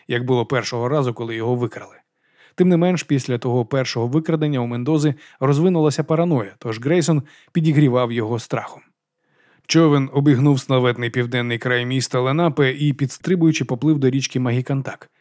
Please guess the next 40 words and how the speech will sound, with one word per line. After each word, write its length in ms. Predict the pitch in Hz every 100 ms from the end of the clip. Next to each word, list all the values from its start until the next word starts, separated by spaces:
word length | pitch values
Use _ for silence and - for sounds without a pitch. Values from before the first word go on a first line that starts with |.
| _
хоча 340 | 139 127 123
багато 360 | 117 117 127 113
хто 220 | - 139
і 60 | 123
досі 260 | 143 131
називав 380 | 113 113 113 107
її 200 | 113 117
Гадсон, 360 | 117 101 - - _ _ _ _ _ -
в 60 |
напрямку 460 | 135 175 160 147 131
його 220 | 120 120
житла. 340 | 123 123 - - _ _ - - -
Грейсон 540 | 143 147 165 139 143 120
сидів 340 | - 139 139
унизу 440 | - 139 135 165 151
в 120 | 107
невеликій 400 | 127 123 127 123
каюті 420 | 131 143 170 131
разом 300 | 127 135 131
зі 140 | 120 123
схвильованою 720 | - 139 127 120 117 120 117
тоністкою, 520 | 131 160 151 127 113
чия 240 | - 123
робота 320 | 120 135 151
полягала 380 | 123 120 117 127
в 60 | 113
тому, 280 | 170 147 - - -
щоб 240 | - 151 131
виконувати 540 | 139 165 147 135 131
всі 200 | 123 131
його 180 | 120 120
бажання 360 | 123 131 139
під 160 | 127 127
час 180 | 120 110
подорожі. 440 | 123 92 - - - _ _ _ _ _
Це 200 | - 143
щодня 320 | - 160 180
був 140 | 151 135
хтось 280 | 139 131
новий. 300 | 131 107 -